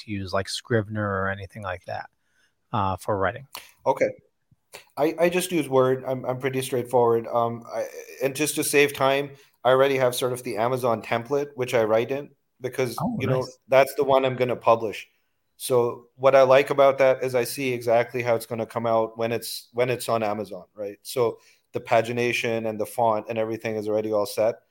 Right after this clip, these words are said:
Speaker 2: So that's a little shortcut for me so that when I finish, I don't have to take another week reformatting it for, for Amazon.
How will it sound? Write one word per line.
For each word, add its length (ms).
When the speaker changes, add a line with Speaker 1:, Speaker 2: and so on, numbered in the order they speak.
Speaker 2:
So 120
that's 220
a 40
little 200
shortcut 540
for 100
me 220
so 140
that 180
when 120
I 80
finish, 440
I 100
don't 160
have 160
to 80
take 240
another 280
week 480
reformatting 800
it 160
for, 240
for 180
Amazon. 440